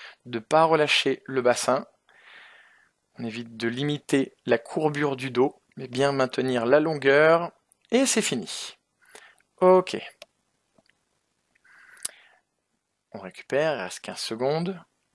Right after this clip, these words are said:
Jumping jack. Je rappelle l'adaptation de cet exercice. Si on ne veut pas sauter, c'est une fente sur le côté. Donc,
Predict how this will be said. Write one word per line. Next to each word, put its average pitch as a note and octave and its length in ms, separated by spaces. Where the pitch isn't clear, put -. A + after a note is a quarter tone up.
Jumping C#3+ 500
jack. G2+ 380
Je A2 120
rappelle B2+ 360
l'adaptation D3 720
de C#3+ 100
cet - 240
exercice. A#2 680
Si - 160
on G#2 60
ne G#2+ 60
veut G#2+ 100
pas G2+ 120
sauter, D#3 380
c'est - 300
une C3+ 180
fente F#3+ 600
sur - 320
le F3 60
côté. D3+ 280
Donc, - 280